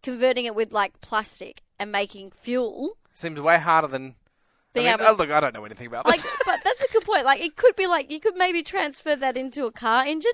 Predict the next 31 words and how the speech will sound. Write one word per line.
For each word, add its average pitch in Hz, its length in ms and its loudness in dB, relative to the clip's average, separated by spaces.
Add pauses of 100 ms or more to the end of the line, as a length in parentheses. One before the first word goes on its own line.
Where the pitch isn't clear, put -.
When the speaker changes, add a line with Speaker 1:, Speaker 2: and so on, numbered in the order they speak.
Speaker 1:
Like, 294 200 -4 (300)
obviously, 202 560 -6 (600)
we 214 160 -6
know 196 200 -6
Speaker 2:
I 208 60 4
love 240 240 8
Speaker 1:
nothing. 294 60 -4
Speaker 2:
how 233 180 6
we, 190 420 -4
I 185 180 4
like, 190 180 8
yeah, 233 80 0
Speaker 1:
Like 214 120 0
Speaker 2:
come 220 180 0
on, 170 100 2
guys, 147 240 4
how 196 200 6
hard 165 280 6
can 147 100 -6
it 123 100 -6
be? 113 100 -12
Like, 110 100 -2
Speaker 1:
and 285 120 0
Speaker 2:
come 202 140 8
Speaker 1:
they, 170 60 2
Speaker 2:
on. 101 260 -4
Speaker 1:
'cause 320 160 -6
they're 277 140 2
probably 262 200 -2
like, 220 160 -2 (120)
"Uh, 226 760 -2